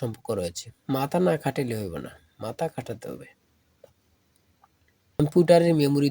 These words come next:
তৈরি হয় কি দিয়ে? সিলিকন দিয়ে। বাংলাদেশের সরকার প্রধান কে? প্রধানমন্ত্রী। কোনটি নবায়নযোগ্য জ্বালানি নয়? ডিজেল। ষাট নম্বরে রয়েছে, ঐতিহাসিক গণ অভ্যুত্থান দিবস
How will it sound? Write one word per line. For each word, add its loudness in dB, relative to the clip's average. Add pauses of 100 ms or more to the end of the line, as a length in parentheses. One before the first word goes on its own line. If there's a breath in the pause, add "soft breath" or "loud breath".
তৈরি 2
হয় -4
কি -6
দিয়ে? -16 (680)
সিলিকন -10
দিয়ে। -20 (640 soft breath)
বাংলাদেশের 6
সরকার 0 (100)
প্রধান -4 (100)
কে? -16 (380)
প্রধানমন্ত্রী। -8 (2000)
কোনটি 6 (160)
নবায়নযোগ্য 8 (140)
জ্বালানি 0
নয়? -20 (400)
ডিজেল। -8 (400)
ষাট 8
নম্বরে 8
রয়েছে, 0
ঐতিহাসিক 2
গণ 0
অভ্যুত্থান -6 (540)
দিবস 4